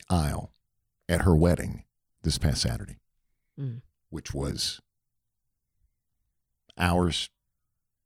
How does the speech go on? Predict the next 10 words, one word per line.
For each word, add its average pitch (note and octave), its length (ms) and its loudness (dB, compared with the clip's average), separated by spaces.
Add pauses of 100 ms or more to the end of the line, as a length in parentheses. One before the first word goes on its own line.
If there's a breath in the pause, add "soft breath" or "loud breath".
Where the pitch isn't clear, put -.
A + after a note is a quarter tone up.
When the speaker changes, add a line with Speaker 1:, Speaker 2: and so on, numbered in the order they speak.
(1200)
Speaker 1:
thirty-six, F2 360 4
forty-eight E2+ 280 4
hours D#2+ 280 2 (160)
after B1 380 0 (680)
he - 100 2
passed. - 320 -2 (1120)
Speaker 2:
Very B2+ 240 -4
sad. - 340 -14 (1700)
Speaker 1:
All F2 100 6
right. D2 200 4